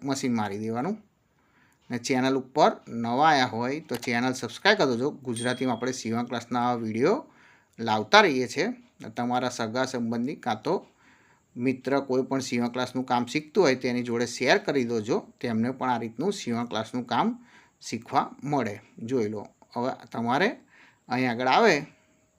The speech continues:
ત્યારે આ રીતે તમારે અહીં આગળ હાથ રાખવાનો છે. જોઈ લો, આ મારો જે હાથ છે તે તમારે આખો આ રીતે પહોળો મૂકી દેવાનો, એટલે અંદર તમારે ફુગ્ગો ના વળે એટલા માટે. આ રીતે તમારે એક હાથે સેટિંગ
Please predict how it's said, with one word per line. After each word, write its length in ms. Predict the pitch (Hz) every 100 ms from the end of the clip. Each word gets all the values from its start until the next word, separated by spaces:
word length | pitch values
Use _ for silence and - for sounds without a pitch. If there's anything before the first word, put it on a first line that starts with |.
| -
ત્યારે 200 | 127 139 -
આ 60 | 127
રીતે 200 | 127 117
તમારે 320 | 120 113 120 170
અહીં 140 | 160
આગળ 180 | 123 139 139
હાથ 220 | 135 135
રાખવાનો 380 | 117 101 120 113 113
છે. 100 | 151 277 - -
જોઈ 240 | 113 120 104
લો, 60 | 110
આ 120 | 117
મારો 180 | 117 117 110 107 - 113 117
જે 100 | 123
હાથ 220 | 113 117 -
છે 100 | 220 180 - - - _ -
તે 100 | 110
તમારે 300 | 120 127 135
આખો 220 | - - 120
આ 60 | 110
રીતે 200 | 110 214 - _
પહોળો 260 | - 147 135
મૂકી 300 | 131 117 113 110
દેવાનો, 260 | 113 135 220 127
એટલે 180 | - 127
અંદર 260 | 113 127 120
તમારે 280 | 120 117 185 -
ફુગ્ગો 360 | - 120 110 160
ના 180 | 156 120 113
વળે 180 | 139 226 - - - _ -
એટલા 260 | 127 135 123
માટે. 200 | 110 101 220 - - _ _ _ _ - 127
આ 60 | 127
રીતે 180 | 110 127
તમારે 380 | 117 110 147 294 - _ - - _
એક 200 | 135 131
હાથે 280 | 127 - 160 262 - _ _ -
સેટિંગ 360 | 143 139 180